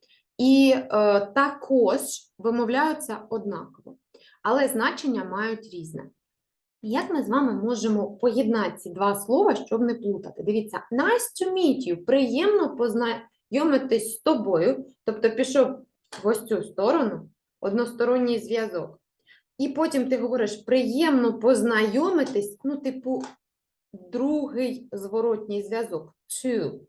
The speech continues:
to, в інший бік. Приємно познайомитись також.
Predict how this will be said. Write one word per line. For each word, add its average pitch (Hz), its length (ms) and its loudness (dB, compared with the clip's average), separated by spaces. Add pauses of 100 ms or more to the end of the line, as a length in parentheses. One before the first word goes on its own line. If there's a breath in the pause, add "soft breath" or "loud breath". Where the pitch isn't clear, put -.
(220)
to, 190 300 -2
в 208 40 -2
інший 240 420 -2
бік. 165 260 -10 (320 loud breath)
Приємно 262 480 2
познайомитись 202 960 0
також. - 520 -6